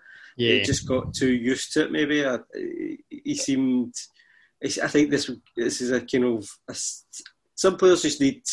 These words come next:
Speaker 2: a change and a challenge, a different challenge, and I think that kind of fits.
Speaker 1: He's got the attributes, I think, to succeed down south. I think there was at times, probably last season, he got criticised, and that was mainly because he'd handed in the transfer request. But to be fair to him, it never,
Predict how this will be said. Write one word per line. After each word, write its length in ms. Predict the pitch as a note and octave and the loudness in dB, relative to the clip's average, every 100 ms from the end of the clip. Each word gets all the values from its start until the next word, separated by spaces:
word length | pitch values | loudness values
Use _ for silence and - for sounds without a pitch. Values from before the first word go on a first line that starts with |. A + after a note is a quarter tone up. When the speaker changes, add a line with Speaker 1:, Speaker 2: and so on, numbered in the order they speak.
| - - _ _ _ - - | -6 -8 _ _ _ -20 -14
Speaker 2:
a 60 | C#3+ | -6
change 600 | - B2 A#2+ B2+ - - _ _ - | 0 2 0 -2 -8 -16 _ _ -8
and 80 | |
a 60 | A#2 | -6
challenge, 560 | - B2 A#2+ B2 B2+ B2 | -4 -2 2 2 0 0
a 100 | A2+ | -4
different 300 | A#2+ C#3 - | -6 -6 -4
challenge, 520 | A#2+ A#2+ A#2+ B2 - _ - _ | -2 -2 -4 -6 -10 _ -20 _
and 100 | B2 | -8
I 20 | |
think 260 | A#2+ C3 - | -4 -4 -4
that 240 | C3 - | -8 -8
kind 140 | - A#2 | -4 -2
of 200 | A2+ - - _ | -4 -8 -20 _
fits. 580 | - C3+ - - - - _ _ _ _ _ _ | -6 -6 -6 -10 -10 -12 _ _ _ _ _ _
Speaker 1:
He's 120 | C3+ | -2
got 140 | - F#3 | 4 6
the 120 | C3+ | 6
attributes, 440 | A2+ B2+ C#3 C#3+ | 6 4 2 4
I 80 | B2+ | 2
think, 220 | - A#2+ | 2 0
to 100 | A2 | -2
succeed 340 | G#2+ B2 - G#2 | -4 -6 -8 -4
down 180 | G#2 G2+ | -4 -4
south. 360 | A2 G#2 - _ - | -8 -10 -12 _ -4
I 80 | A2 | 2
think 160 | D3 | 2
there 80 | C#3 | 2
was 100 | A#2 | 0
at 140 | A#2+ | 0
times, 380 | - G#2+ A2 A2 | -2 -2 -2 -6
probably 320 | - A2+ G#2 | -4 -4 -2
last 260 | G2+ G#2 - | -2 -2 -2
season, 180 | A2 G#2 | -2 -2
he 80 | G2+ | -8
got 140 | - | -8
criticised, 480 | - A2 A2 G#2 G#2 | -6 -4 -2 -2 -2
and 100 | G#2 | 0
that 160 | G#2+ | 0
was 140 | B2+ G#2 | 0 -2
mainly 180 | G#2 G2 | -6 -6
because 360 | G2 G2 G2 | -6 -4 -6
he'd 100 | F#2+ | -6
handed 260 | F#2+ G2 G2 | -8 -6 -4
in 100 | F#2+ | -4
the 60 | |
transfer 460 | F#2 G2+ G2 - A#2+ | -6 -6 -6 -4 -4
request. 420 | A2+ A#2 G2+ - _ _ _ _ | -2 -2 -4 -8 _ _ _ _
But 200 | - G#2 | -6 -4
to 80 | - | -4
be 60 | A2 | -6
fair 220 | - A#2 | -2 -2
to 120 | - | -2
him, 80 | B2 | -4
it 80 | A#2 | -2
never, 340 | B2 C3 A#2 | -2 2 2